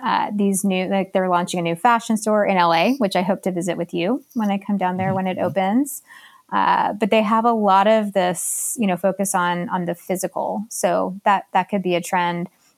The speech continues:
Speaker 1: And with regards to advertising, they did enable, this is not part of earnings, but you
Speaker 2: Mm-hmm.
Speaker 1: can target Whole Foods audience customers online. So that this whole, like, online offline concept of,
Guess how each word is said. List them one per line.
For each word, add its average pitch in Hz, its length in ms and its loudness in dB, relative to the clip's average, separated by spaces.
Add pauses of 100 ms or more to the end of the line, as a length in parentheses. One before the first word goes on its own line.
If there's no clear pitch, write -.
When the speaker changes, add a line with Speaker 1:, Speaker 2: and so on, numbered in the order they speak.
(100)
Speaker 1:
And 196 300 0
with 196 180 -2
regards 190 340 2
to - 180 -4
advertising, 190 720 2
they 196 100 2
did 226 260 2
enable, 180 800 0 (240)
this 190 140 -4
is 196 180 -8
not - 180 -6
part 170 220 -4
of - 60 -8
earnings, 196 440 -6
but 170 220 -2 (500)
you 208 200 4
Speaker 2:
Mm-hmm. - 120 -6
Speaker 1:
can 247 360 4
target 202 640 0
Whole 208 320 0
Foods 180 560 -2
audience 180 480 -2
customers 311 960 0 (640)
online. 190 400 0
So 202 140 -2
that 226 200 4
this 214 180 0
whole, 269 280 2
like, 233 180 4
online 196 460 2
offline 196 920 0
concept 233 800 -2 (260)
of, 185 200 0